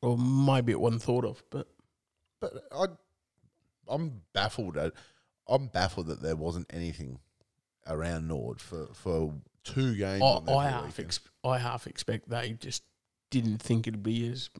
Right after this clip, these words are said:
Speaker 1: massive as it was.
Speaker 2: Well, you thought you'd have five thousand a game or something like that.
Speaker 1: Yeah.
Speaker 2: Just imagine all those air, all those cafes, pubs, everywhere
Speaker 1: But,
Speaker 2: on the
Speaker 1: but
Speaker 2: parade. It
Speaker 1: imagine
Speaker 2: would have
Speaker 1: that.
Speaker 2: been
Speaker 1: You got
Speaker 2: fucking
Speaker 1: a,
Speaker 2: heaving.
Speaker 1: a stall out the front, and you got,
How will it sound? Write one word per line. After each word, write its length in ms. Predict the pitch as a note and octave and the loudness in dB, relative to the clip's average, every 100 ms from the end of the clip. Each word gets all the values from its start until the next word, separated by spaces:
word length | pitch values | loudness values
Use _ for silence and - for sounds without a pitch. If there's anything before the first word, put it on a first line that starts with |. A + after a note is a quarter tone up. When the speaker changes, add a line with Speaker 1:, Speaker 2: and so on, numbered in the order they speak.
| - | -8
Speaker 1:
massive 480 | B2 A#2+ - A2 A#2+ | -2 0 0 -4 -4
as 120 | A2+ | -6
it 60 | A2+ | -6
was. 280 | A#2 A#2+ - _ _ _ _ _ - | -4 -4 -6 _ _ _ _ _ -10
Speaker 2:
Well, 100 | D#2 | -6
you 80 | D2+ | -4
thought 180 | E2+ A#1+ | -4 -4
you'd 100 | C#2 | -4
have 140 | - - | -6 -6
five 240 | D#2 C#2+ | -4 -4
thousand 400 | D#2 D2+ D2 C#2 | -2 -2 -2 -6
a 40 | C#2 | -8
game 360 | D2 D2 D2 | -6 -6 -6
or 120 | D2 D2+ | -8 -12
something 220 | C#2+ A#1+ C#2+ | -12 -8 -6
like 180 | D2+ - | -6 -6
that. 80 | |
Speaker 1:
Yeah. 60 | - - _ _ _ _ _ _ _ _ _ - | -10 -12 _ _ _ _ _ _ _ _ _ -20
Speaker 2:
Just 220 | A#3+ - | -16 -8
imagine 360 | E3 A#2 E2 D#2+ | -2 -2 -2 -4
all 160 | D#2+ | -2
those 280 | D#2+ D#2 D2+ | -2 -2 -2
air, 260 | D#2 E2 E2+ F#2+ | -2 -2 -2 2
all 160 | G#2 | 2
those 460 | G#2 F2+ E2+ D#2 - | 4 4 4 -2 -8
cafes, 720 | - E2+ - E2+ E2 D#2+ D#2 | 0 0 2 2 4 2 -2
pubs, 600 | - - D#2+ D#2+ D#2 D2 | -8 -6 -2 -2 -4 -4
everywhere 400 | E2 D#2+ D#2 D2+ | -4 -2 -2 0
Speaker 1:
But, 120 | - E2 | -2 -2
Speaker 2:
on 140 | E2+ | -2
the 80 | A3 | 0
Speaker 1:
but 80 | A3 | 2
Speaker 2:
parade. 20 | |
It 40 | |
Speaker 1:
imagine 300 | A#3 A#3+ A3 | 2 2 2
Speaker 2:
would 60 | E3+ | 2
have 80 | D3 | 0
Speaker 1:
that. 40 | - | -4
Speaker 2:
been 40 | |
Speaker 1:
You 60 | E3 | 0
got 160 | G3+ F#3 | 0 0
Speaker 2:
fucking 180 | A2 A#2 | -2 -6
Speaker 1:
a, 120 | G2 | -4
Speaker 2:
heaving. 240 | A#2+ C#3 | -2 -2
Speaker 1:
a 40 | D#3+ | -2
stall 420 | - G3+ G#3+ G#3 | 4 4 6 4
out 160 | F#3 | 2
the 60 | C3+ | -2
front, 400 | - E3+ C3+ F#2 _ _ _ _ - | 0 0 0 -6 _ _ _ _ -2
and 120 | F3 | 0
you 60 | E3+ | 2
got, 220 | F3 | 0